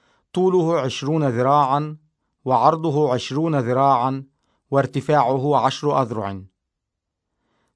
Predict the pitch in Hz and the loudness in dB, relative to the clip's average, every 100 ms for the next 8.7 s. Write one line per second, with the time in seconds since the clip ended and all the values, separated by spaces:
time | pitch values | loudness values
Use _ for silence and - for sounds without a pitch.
0 | _ 143 135 131 165 170 160 156 147 131 | _ -2 0 0 0 2 4 2 0 -6
1 | 107 147 160 156 139 131 120 160 160 151 | -2 -2 0 -2 -4 -6 -4 -2 0 0
2 | 135 123 - 127 123 156 160 156 139 123 | -2 -4 -4 -6 -4 -2 0 0 0 -2
3 | 120 135 151 139 147 147 143 147 123 - | -2 -2 -2 -2 -2 -2 -4 -4 -6 -6
4 | 98 95 _ _ _ _ _ _ _ _ | -12 -14 _ _ _ _ _ _ _ _
5 | - 175 - 165 143 147 123 151 - 151 | -6 -6 -2 -2 2 2 2 0 0 0
6 | 147 147 156 143 151 151 _ _ _ _ | 0 0 -2 -2 -4 -8 _ _ _ _
7 | _ 131 139 139 165 156 135 143 151 156 | _ 0 0 0 -2 -2 -2 -4 -2 -4
8 | - 156 143 135 131 143 147 | -4 -2 -2 -2 -2 -2 -6